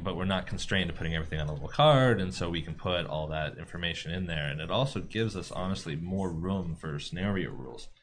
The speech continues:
Uh, before we had a very small, uh, box, and so now we can say, "Oh, we can do something really complicated here," and hopefully that's okay. Um, but it, you know,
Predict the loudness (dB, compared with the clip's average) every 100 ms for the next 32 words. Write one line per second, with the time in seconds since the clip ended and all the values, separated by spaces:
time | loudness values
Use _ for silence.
0 | _ -6 -2 -2 0 2 4 2 0 0
1 | -2 -2 -2 0 0 -2 -4 -10 -14 -4
2 | 0 2 2 0 -2 -6 -8 -2 2 2
3 | 2 -2 -2 2 2 0 -2 -2 4 6
4 | 6 4 4 4 4 0 2 0 0 0
5 | -2 0 0 0 0 -2 -2 -2 -2 -2
6 | -4 -4 -4 -6 -6 -8 -2 4 4 4
7 | 0 -6 -12 -6 0 2 4 2 0 0
8 | 0 -2 -4 -6